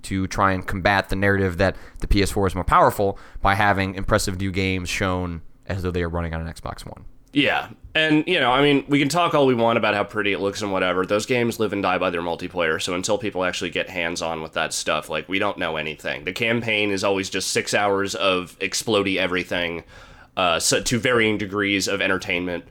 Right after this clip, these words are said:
Speaker 2: Uh, but it, it's ultimately, they're multiplayer games. They're, th-, that's what people want, and they're not gonna show any of that for a while. So, uh, right now, all we know is digital Kevin Spacey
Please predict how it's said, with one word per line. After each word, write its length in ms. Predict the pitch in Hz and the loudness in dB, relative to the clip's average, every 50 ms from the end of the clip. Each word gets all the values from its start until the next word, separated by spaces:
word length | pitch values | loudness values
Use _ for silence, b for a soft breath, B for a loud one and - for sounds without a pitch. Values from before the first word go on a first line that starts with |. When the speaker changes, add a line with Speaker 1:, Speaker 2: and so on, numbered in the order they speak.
| b b b b b b b - | b b b b b b b -2
Speaker 2:
Uh, 460 | 101 95 90 87 85 85 82 82 82 - 113 | 0 2 2 2 2 2 2 0 0 0 0
but 120 | 135 131 | 2 2
it, 160 | 127 123 131 135 | 4 4 2 2
it's 160 | 131 120 - | 0 2 2
ultimately, 320 | 131 120 123 117 110 107 | 2 2 2 2 0 2
they're 120 | 101 117 113 | 2 2 2
multiplayer 420 | 113 104 95 90 90 92 82 82 | 2 0 -2 -2 -2 -2 -2 -2
games. 280 | 80 80 71 62 - - | -2 -4 -6 -8 -6 -2
They're, 180 | 104 92 92 | -2 0 0
th-, 200 | 92 98 98 87 | 0 -2 -2 0
that's 200 | 95 98 95 - | 0 -2 -2 -2
what 100 | 113 95 | -4 -6
people 240 | 104 95 87 92 82 | -4 -4 -4 -2 -2
want, 240 | 82 78 78 76 - - | -2 -2 -2 -2 -2 -4
and 200 | 90 87 87 90 | -4 -2 -2 0
they're 80 | 92 | 0
not 140 | 98 98 90 | 0 0 0
gonna 120 | - 95 | -2 -4
show 160 | 95 - 95 87 | -4 -2 -2 -2
any 180 | - 82 82 | -2 -2 -2
of 80 | 82 78 | -2 -2
that 200 | 78 73 69 - | -2 -4 -4 -4
for 200 | - 87 73 65 | -4 -4 -2 -2
a 40 | 76 | -2
while. 460 | 80 80 71 67 65 64 60 - - - _ _ _ | -2 -2 -2 -2 -2 -2 -4 -6 -8 -14 _ _ _
So, 560 | - - - 87 80 80 80 78 78 78 78 - - - - - - | -4 -2 0 2 2 4 4 2 2 0 -4 -8 -14 -20 -20 -12 -4
uh, 420 | - 80 80 78 76 73 73 73 - - - | -2 0 2 2 2 2 0 0 -2 -4 -2
right 180 | 104 98 95 | -2 0 0
now, 200 | - 98 92 87 | 0 0 0 2
all 180 | 85 - 101 101 | 2 2 2 2
we 100 | 98 98 | 2 2
know 220 | 95 92 90 87 | 2 2 2 2
is 180 | 85 87 85 - - B B B B | 2 0 0 -2 -6 B B B B
digital 240 | - 170 170 202 165 | 0 2 4 4 4
Kevin 240 | 190 180 165 165 | 4 2 4 2
Spacey 580 | 160 - 190 175 165 160 156 165 143 120 95 B | 2 2 2 2 2 2 2 2 2 2 2 B